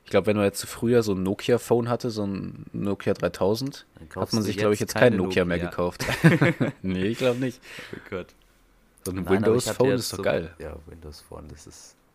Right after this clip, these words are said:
Speaker 2: eine ganz andere
Speaker 1: Gibt's die
Speaker 2: Geschichte.
Speaker 1: überhaupt noch? Ich glaub, die gibt's gar nicht mehr, ne?
Speaker 2: Doch, die gibt's schon noch. Aber du kannst
Speaker 1: Ich dachte,
Speaker 2: halt
Speaker 1: die
Speaker 2: nichts
Speaker 1: Produktion
Speaker 2: damit machen.
Speaker 1: Ich dachte, die Produktion wurde schon eingestellt.
Speaker 2: Das weiß ich gar nicht. Das kann gut sein.
Speaker 1: Ja, weil die waren ja nicht so,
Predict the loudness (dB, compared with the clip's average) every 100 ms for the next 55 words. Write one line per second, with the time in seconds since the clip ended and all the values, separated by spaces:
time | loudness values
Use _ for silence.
0 | _ _ -16 -16 -16 -18 -12 -8 -6 -4
1 | -2 2 2 0 -4 -4 -6 -6 -8 -6
2 | -6 -4 -4 -6 -8 -8 -8 -8 -8 -10
3 | -12 -6 -6 -4 -8 -12 -10 -6 -6 -6
4 | -4 -2 -2 -2 -2 -2 0 0 0 -4
5 | -8 -10 -16 -18 _ _ _ _ -10 -10
6 | -10 -10 -10 -8 -8 -6 -8 -8 -8 -10
7 | -10 -12 -12 _ _ _ _ -20 -18 -12
8 | -12 -10 -12 -12 -14 -14 -14 -12 -14 -16
9 | -16 -16 -18 -20 _ _ _ _ _ -12
10 | -8 -6 -6 -4 -2 -2 -6 -6 -8